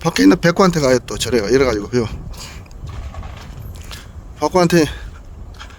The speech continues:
백구한테 날라가, 백구한테. 저렇게. 어? 예. 백구한테 와, 여기서 놀아, 이렇게, 이렇게. 백구 잘 잤어?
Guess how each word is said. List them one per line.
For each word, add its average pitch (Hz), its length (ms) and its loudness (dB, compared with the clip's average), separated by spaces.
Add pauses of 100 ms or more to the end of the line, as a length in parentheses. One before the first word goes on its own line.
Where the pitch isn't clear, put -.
(380)
백구한테 185 400 6
날라가, 123 260 6
백구한테. 127 480 0
저렇게. 117 300 -2 (1120)
어? 190 200 6 (800)
예. 151 160 0 (1040)
백구한테 170 400 4
와, 127 200 6
여기서 147 360 2
놀아, 131 220 4
이렇게, 110 220 2
이렇게. 113 300 0 (1120)
백구 151 200 0
잘 156 140 6
잤어? 208 380 6